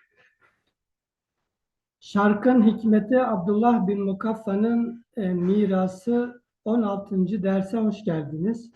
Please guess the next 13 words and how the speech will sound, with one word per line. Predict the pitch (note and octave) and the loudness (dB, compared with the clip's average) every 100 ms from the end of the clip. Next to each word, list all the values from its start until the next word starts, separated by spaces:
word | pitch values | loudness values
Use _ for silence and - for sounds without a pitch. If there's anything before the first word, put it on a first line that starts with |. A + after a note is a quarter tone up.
| _ _ _ _ _ _ _ _ _ _ _ _ _ G#3 | _ _ _ _ _ _ _ _ _ _ _ _ _ -2
Elinizdeki | G3+ G#3 G3+ F3+ G#3+ G#3+ - | 2 2 2 0 0 -2 -6
kitabın | - G#3+ A3 G#3+ G#3 B3 B3 - _ _ _ _ _ _ _ A3 | -4 -2 0 2 2 2 0 -6 _ _ _ _ _ _ _ -12
otuz | G3 A#3 - | -4 -4 -2
sekizinci | G3 F#3+ F#3+ G#3 G#3 F3+ A3 A#3+ F3+ | -6 -4 -4 -2 -2 -2 -2 -2 -4
sayfasını | - G3 A3+ - G3+ - A3 G#3+ | -6 -2 -2 -2 -6 -2 -2 -2
açabilirsiniz. | G3 - G#3 G3+ G3+ F#3+ E3+ F3+ A#3+ - - _ _ _ _ _ _ _ _ - | -2 -2 0 2 0 0 -2 0 0 -4 -18 _ _ _ _ _ _ _ _ -4
Ben | G3 G#3+ G#3+ | 2 4 4
de | F#3+ | 4
buradan | G#3 G3 A3 A#3+ - - _ _ _ _ _ - | 2 2 2 0 -4 -14 _ _ _ _ _ -4
ekranda, | G#3 - F#3+ F#3+ G3 G3+ - - - | -4 0 2 2 2 -2 -6 -14 -6
e, | G3+ F3+ F3+ F3+ F3+ | -4 -2 -4 -6 -4
paylaşıyorum | F#3 F#3+ G3 F#3+ G3+ F3+ E3+ | 0 2 2 0 0 2 0
arkadaşlar. | E3+ E3 F3 E3 - G#3+ A#3+ B3 - | -2 -4 -4 -4 -4 -2 -2 -4 -12